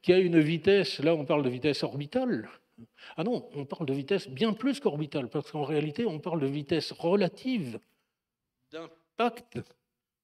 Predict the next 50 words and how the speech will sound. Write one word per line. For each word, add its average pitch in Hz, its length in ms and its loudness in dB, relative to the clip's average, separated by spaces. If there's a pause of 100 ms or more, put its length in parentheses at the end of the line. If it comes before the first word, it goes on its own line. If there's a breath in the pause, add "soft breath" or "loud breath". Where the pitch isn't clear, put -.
(120)
de 131 40 -8
deux. 202 220 -8
Donc 202 300 4
on 175 160 0
a 226 100 2
une 156 240 4
vitesse 180 560 0
relative 170 600 2 (340 soft breath)
qui 170 80 -2
peut 180 140 6
monter 180 260 2
à 180 100 4
quatorze 175 380 -4
kilomètres 170 340 -2
par - 140 -8
seconde. 127 400 -10 (580)
Donc 127 220 -4
au 160 100 4
carré, 156 460 2 (140)
ça 143 120 -6
donne 139 220 0
tout - 100 -12
de - 40 -20
suite 143 180 -4
des 123 180 -6
énergies 120 360 -6
phénoménales. 127 460 -8
Donc 123 220 -6
une, 113 200 -6 (360 loud breath)
une 147 140 -4
bibille 156 320 0
de 139 100 6
un 147 120 6
millimètre, 147 640 0
je 127 100 -4
vous 127 80 0
ai 131 60 2
ramené 135 300 2
ici 139 380 -4
un, 113 160 -10 (460)
un 123 180 -2
essai 156 440 4
qu'on 147 220 -8
a 135 100 2
fait 147 380 4 (500)
avec 123 240 0
un 135 100 0
canon 151 300 4
hyper 139 320 4
véloce, 147 540 6